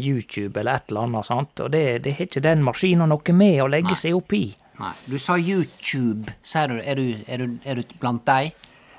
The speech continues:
Speaker 1: Jeg prøver å
Speaker 2: YouTube, tube med K J U?
Speaker 1: Ja, skal ikke han
Speaker 2: YouTube.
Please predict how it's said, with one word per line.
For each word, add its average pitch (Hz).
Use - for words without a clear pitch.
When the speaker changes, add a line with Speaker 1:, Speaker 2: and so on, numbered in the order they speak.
Speaker 1:
Jeg 170
prøver 165
å 190
Speaker 2:
YouTube, 156
tube 165
med 147
K 170
J 143
U? 156
Speaker 1:
Ja, 131
skal 156
ikke -
han 110
Speaker 2:
YouTube. -